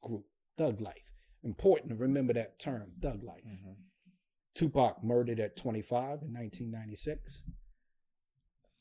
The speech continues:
Speaker 1: Gaddafi of the Outlaws at age nineteen, killed in nineteen ninety-seven. Biggie, twenty-four, nineteen ninety-seven.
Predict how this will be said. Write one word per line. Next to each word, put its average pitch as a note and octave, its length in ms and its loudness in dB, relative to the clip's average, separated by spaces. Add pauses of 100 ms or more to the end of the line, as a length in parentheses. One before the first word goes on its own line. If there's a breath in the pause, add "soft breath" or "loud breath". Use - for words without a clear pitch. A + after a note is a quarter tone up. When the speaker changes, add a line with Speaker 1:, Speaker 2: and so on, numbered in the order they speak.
(280)
Speaker 1:
Gaddafi D3+ 680 8 (100)
of C3 120 8
the C3 140 10
Outlaws B2 680 6
at A#2 180 0
age C#3 300 6
nineteen, C3 600 2
killed B2+ 300 6
in A#2 100 2
nineteen A#2+ 420 2
ninety-seven. A2+ 580 0 (1080)
Biggie, B2 360 8 (100)
twenty-four, C#3 600 2
nineteen A#2+ 420 -2
ninety-seven. A2 580 -4